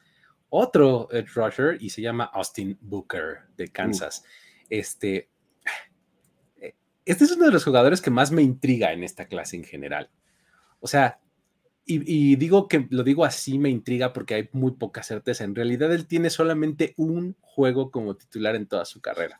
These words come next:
Speaker 1: <laughs> Pero es un jugador súper ascendente, o sea, que, que ha ido cada vez mejor, que ha subido, que ha jugado,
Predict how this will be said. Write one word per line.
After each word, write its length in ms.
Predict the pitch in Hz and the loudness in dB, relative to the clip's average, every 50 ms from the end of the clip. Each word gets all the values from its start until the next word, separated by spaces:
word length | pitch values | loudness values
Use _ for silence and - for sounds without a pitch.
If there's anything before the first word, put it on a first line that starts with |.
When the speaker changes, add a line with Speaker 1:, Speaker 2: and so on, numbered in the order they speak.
| _ _ - | _ _ -10
Speaker 1:
<laughs> 840 | 139 135 - 147 131 - - 147 - - - 123 - _ - - - _ _ _ _ _ _ _ _ _ _ _ - 151 139 127 - - - - - 131 - - - - - - - - - _ _ _ | -10 -8 -8 -10 -12 -6 -8 -8 -8 -6 -10 -12 -10 _ -14 -14 -14 _ _ _ _ _ _ _ _ _ _ _ 0 2 2 2 -2 -8 -8 -8 -8 -8 -8 -12 -16 -18 -18 -18 -18 -20 -20 _ _ _
Pero 500 | - 165 160 151 165 165 165 - - _ _ _ - | 6 8 10 12 12 10 10 8 2 _ _ _ -2
es 140 | 156 143 | 0 2
un 80 | 175 185 | 2 2
jugador 460 | - - 190 175 139 139 156 165 - - | 2 2 2 4 6 6 4 2 2 -6
súper 480 | - - - 151 139 135 - 143 120 | -10 -6 -4 -4 -4 2 2 2 2
ascendente, 500 | 123 - - 139 127 120 143 147 143 - | 2 0 -2 -4 -2 0 0 0 0 -2
o 40 | 104 | -4
sea, 120 | - 131 123 | -6 -8 -6
que, 200 | - 139 120 - | -6 -6 -6 -4
que 140 | - 135 135 | -4 -2 0
ha 360 | 147 156 156 156 156 156 - - | 2 2 4 4 2 2 0 0
ido 420 | 147 151 147 156 156 147 143 - | 0 2 4 4 2 2 0 -2
cada 240 | - 143 139 143 147 | -4 -2 0 0 2
vez 160 | 143 139 131 | 2 0 0
mejor, 480 | 135 135 120 - - - 123 127 139 131 | 0 -4 -4 -4 -2 0 0 0 0 -4
que 120 | - 139 | -4 -4
ha 100 | 127 127 | -4 -4
subido, 640 | 127 - - 139 123 131 135 139 135 139 135 135 131 | -4 -6 -10 -8 -6 -2 -2 2 2 2 2 2 -2
que 120 | - 127 113 | -4 -6 -6
ha 60 | 113 | -6
jugado, 440 | - - 127 131 123 127 127 123 | -8 -8 -4 -2 0 0 0 0